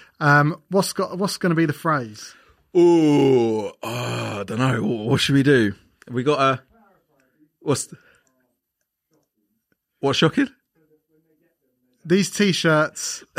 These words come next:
Speaker 1: are, I don't know what the clarity is.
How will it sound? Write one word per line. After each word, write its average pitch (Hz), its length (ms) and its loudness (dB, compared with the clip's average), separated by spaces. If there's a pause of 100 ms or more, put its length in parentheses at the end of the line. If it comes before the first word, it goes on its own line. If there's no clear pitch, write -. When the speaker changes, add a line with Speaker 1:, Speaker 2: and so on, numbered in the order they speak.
(500)
Speaker 1:
are, 151 500 4 (120)
I 233 140 4
don't 214 40 -4
know 262 180 0
what 226 120 2
the 220 140 -2
clarity 180 440 -2
is. 135 140 -6